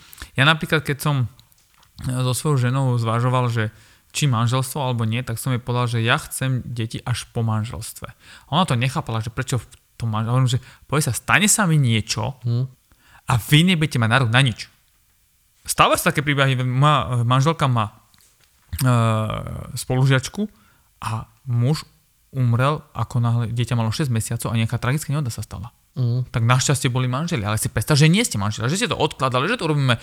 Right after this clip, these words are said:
Speaker 1: keď budú mať deti tri roky, štyri, aby mohli byť na tom obrate a neviem čo,
Speaker 2: Mhm.
Speaker 1: bla, bla, bla. A potom sa niečo stane jednému z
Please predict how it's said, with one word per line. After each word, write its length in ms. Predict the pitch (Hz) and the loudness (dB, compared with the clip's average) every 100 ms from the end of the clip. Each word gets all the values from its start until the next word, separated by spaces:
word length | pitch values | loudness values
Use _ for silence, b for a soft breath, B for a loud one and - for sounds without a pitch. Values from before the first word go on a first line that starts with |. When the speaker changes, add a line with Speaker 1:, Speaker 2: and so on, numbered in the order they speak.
| B B | B B
Speaker 1:
keď 140 | 165 | 2
budú 160 | 147 160 | 4 2
mať 160 | 131 | 2
deti 240 | - 127 110 | 2 2 2
tri 240 | 139 131 | 4 4
roky, 240 | 123 131 131 | 2 0 0
štyri, 240 | - 139 | 0 2
aby 160 | 131 127 | 2 2
mohli 240 | 127 131 | 2 2
byť 160 | 123 113 | 2 -2
na 80 | |
tom 160 | 113 113 - | -2 -4 -2
obrate 400 | 127 120 110 110 | 0 0 0 -2
a 80 | 101 | -2
neviem 320 | 107 101 123 | -2 -2 -2
čo, 80 | 113 | 0
Speaker 2:
Mhm. 80 | |
Speaker 1:
bla, 160 | 113 101 | 0 -2
bla, 160 | 92 98 | -2 -4
bla. 80 | - B B B B B _ _ | -10 B B B B B _ _
A 80 | 131 | -4
potom 320 | - 175 175 | -2 0 4
sa 80 | 151 | 4
niečo 160 | 143 127 | 4 2
stane 320 | - 120 127 | 0 0 2
jednému 320 | 117 120 | 2 2
z 80 | 127 | 2